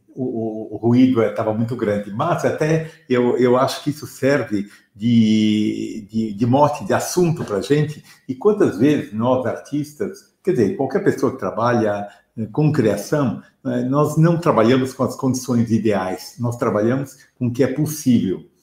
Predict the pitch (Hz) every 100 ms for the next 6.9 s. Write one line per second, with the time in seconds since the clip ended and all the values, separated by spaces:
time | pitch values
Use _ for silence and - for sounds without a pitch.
0 | _ _ _ 123 - 139 - 160 160 143
1 | 165 170 127 120 120 120 104 113 - -
2 | 147 165 104 80 - _ _ 120 123 143
3 | 143 139 123 131 135 143 - - 151 -
4 | 147 120 143 147 147 - 98 139 139 139
5 | 107 110 101 90 - 120 120 117 135 131
6 | 123 135 127 - 117 120 131 -